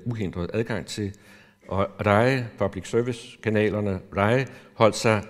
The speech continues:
øh, imidlertid heller ikke tilbage. Øh, det falder naturligvis helt ind i det, i tråd med, øh, mediernes egen invaderende, øh, logik. Men det rimer jo ikke helt med den,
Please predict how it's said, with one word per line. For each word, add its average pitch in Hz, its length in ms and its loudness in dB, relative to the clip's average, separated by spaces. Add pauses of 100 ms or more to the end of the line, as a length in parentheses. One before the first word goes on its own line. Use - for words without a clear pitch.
øh, 110 200 0
imidlertid 101 520 -2 (100)
heller 98 380 -2
ikke 85 260 -6
tilbage. 76 480 -10 (960)
Øh, 92 220 -2
det 131 100 -2
falder 143 180 6
naturligvis 127 560 0
helt 147 200 0
ind 120 200 0
i - 20 -2
det, 123 220 -2
i 107 100 -4
tråd 139 320 2
med, 113 340 2 (100)
øh, 101 180 -4
mediernes 107 680 -6
egen 98 400 -2 (160)
invaderende, 98 800 -2 (140)
øh, 92 220 -4
logik. 98 380 -6 (560)
Men 120 140 2
det 135 80 6
rimer 151 200 6
jo 113 100 4
ikke 127 180 2
helt 117 240 -2
med 110 100 0
den, 110 220 0